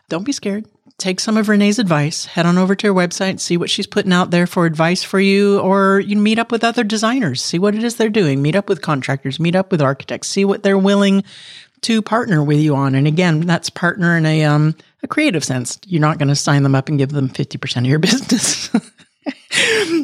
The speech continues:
Yeah, so, um, I feel the need to have to say that. Okay, don't forget our amazing webinar with Linda Holt,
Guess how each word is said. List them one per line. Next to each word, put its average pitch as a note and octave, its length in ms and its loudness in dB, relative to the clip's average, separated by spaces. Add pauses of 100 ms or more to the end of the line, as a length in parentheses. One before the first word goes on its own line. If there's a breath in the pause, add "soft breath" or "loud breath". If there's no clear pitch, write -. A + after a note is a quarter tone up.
(100)
Yeah, - 260 -6
so, - 260 -4
um, E3 220 -4 (320)
I G3+ 80 -2
feel A3 320 2
the F3+ 120 0
need E3 280 0
to E3 60 -4
have C#3 200 -6
to - 80 -14
say - 160 -8
that. - 220 -12 (680)
Okay, G#3+ 200 0
don't G3 300 -2
forget F#3 500 0
our E3 100 0
amazing E3+ 380 0
webinar F3 440 2
with D#3+ 140 2
Linda D#3 260 0
Holt, D#3+ 400 0